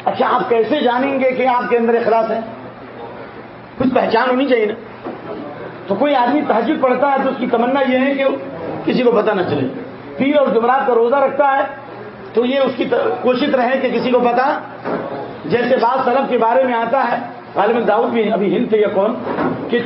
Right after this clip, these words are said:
چالیس سال تک انہوں نے نفلی روزے رکھے لیکن کسی کو پتہ، کھانا لاتے تھے گھر سے، بیچ میں بانٹ دیتے تھے اور شام میں لوٹتے تھے، چالیس سال۔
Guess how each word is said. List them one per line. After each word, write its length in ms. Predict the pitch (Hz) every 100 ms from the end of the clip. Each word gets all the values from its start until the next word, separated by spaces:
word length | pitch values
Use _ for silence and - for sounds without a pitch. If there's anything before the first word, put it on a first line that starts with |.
| -
چالیس 400 | 247 277 311 -
سال 220 | 247 285
تک 180 | 277 254
انہوں 140 | 269 277
نے 80 |
نفلی 340 | 247 247 262 302
روزے 280 | 269 269 285
رکھے 280 | 269 277
لیکن 280 | 277 262 285 254
کسی 180 | 220 262
کو 120 | 254
پتہ، 380 | 247 254 269 330 - - - - - - - - - - 254
کھانا 240 | 208 247 302
لاتے 320 | 269 254 294
تھے 180 | 269 277
گھر 140 | 269 226
سے، 120 | 302
بیچ 240 | 254 262
میں 80 | 277
بانٹ 300 | 240 254 240
دیتے 200 | 254 269
تھے 160 | 214 196 - - -
اور 140 | 214 -
شام 180 | 233 240
میں 80 |
لوٹتے 320 | 214 196 190 180
تھے، 140 | 180 -
چالیس 480 | - 370 370 320 -
سال۔ 160 | 117